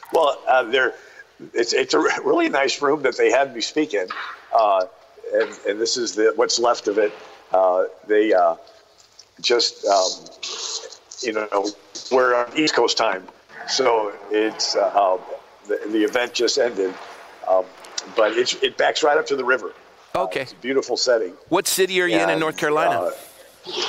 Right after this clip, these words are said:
Speaker 1: it's called New Bern.
Speaker 2: Okay.
Speaker 1: And even though the governor wants to have things shut down, the local sheriff said that he would not shut it down. And in fact, the local sheriff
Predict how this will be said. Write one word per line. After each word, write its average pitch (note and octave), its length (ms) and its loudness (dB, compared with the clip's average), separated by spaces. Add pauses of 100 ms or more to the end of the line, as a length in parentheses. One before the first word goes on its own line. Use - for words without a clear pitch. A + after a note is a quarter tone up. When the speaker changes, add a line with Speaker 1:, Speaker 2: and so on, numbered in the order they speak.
(600)
Speaker 1:
it's C3+ 120 0
called A#2 320 0
New C#3+ 140 0
Bern. F#2+ 300 -4 (500)
Speaker 2:
Okay. A#2 260 -4 (540)
Speaker 1:
And G#2+ 300 0 (520)
even C3+ 300 -2
though A#2+ 320 2 (380)
the G2+ 100 0
governor B2+ 380 0
wants A#2 240 0
to F3+ 120 0
have C3 200 2
things - 200 -8
shut - 300 0
down, A#2 400 0 (120)
the G#2+ 420 -6
local A#2 520 0
sheriff A#2+ 680 2
said G#2 260 2
that - 140 2
he G#2 100 -4
would G2 220 -2
not B2 240 -2
shut G#2+ 240 2
it F2+ 180 -12
down. F#2 380 -2 (380)
And G#2+ 260 -2 (100)
in G#2 60 0
fact, A#2+ 420 0
the A#2 80 2
local G#2 340 2
sheriff G2+ 400 2